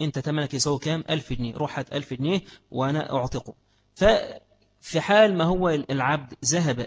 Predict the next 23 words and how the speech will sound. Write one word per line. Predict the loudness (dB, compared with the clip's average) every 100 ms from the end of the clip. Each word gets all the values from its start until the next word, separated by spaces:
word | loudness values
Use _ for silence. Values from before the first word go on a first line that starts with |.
| -6
لكي | -8 -2 0
يأتي | 0 0 -2
بهذا | -2 -2 -2
المال، | 0 0 -2 -6
يبقى | -14 -6 -4
عبد | -2 -2
مكاتب | -2 0 0 0
الآن، | -4 -8 -12 _ -8
عبد | -4 -4 -4
مكاتب | -6 -6 -10 -10
الآن. | -14 -18 -18 _ _ _ -6
طيب، | -4 -2 -4
هل | 0 2
السيد، | 4 6 4 2 -4 -10 -10 _ _ -6
هل | -2
السيد | 0 0 0 -6 _ _ _ _
يجب | 2 4 4 4
عليه | 4 4 2 -2 -8 -4
أن | 0
يخرج | 2 8 8 8 4 -6
زكاة | -4 0 2 2 2
هذا | 0 0
المال | 0 -2